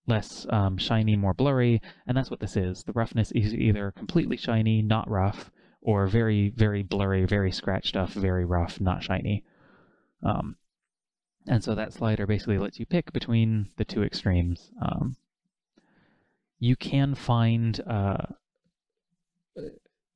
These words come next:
examples in the documents, in the, uh, the P D Fs that I'll link in the description. There are examples of, like,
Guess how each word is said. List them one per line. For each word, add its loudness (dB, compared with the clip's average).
examples 0
in 4
the 2
documents, -4
in 0
the, 4
uh, 2
the -8
P -4
D 0
Fs -6
that -6
I'll 0
link 0
in 4
the 2
description. -2
There 4
are 4
examples 0
of, 4
like, 0